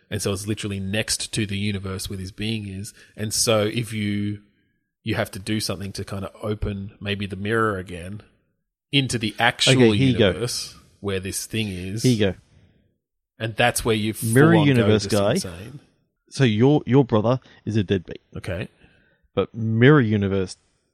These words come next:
Speaker 2: brother is an inventor.
Speaker 1: Okay.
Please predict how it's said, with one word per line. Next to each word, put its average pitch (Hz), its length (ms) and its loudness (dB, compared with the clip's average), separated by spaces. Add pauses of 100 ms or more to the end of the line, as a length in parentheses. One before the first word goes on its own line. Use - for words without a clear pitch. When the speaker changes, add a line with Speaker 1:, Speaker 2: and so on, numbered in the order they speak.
(240)
Speaker 2:
brother 104 360 -2 (420)
is 113 140 2
an 107 100 2
inventor. 98 400 -2 (600)
Speaker 1:
Okay. 98 500 -10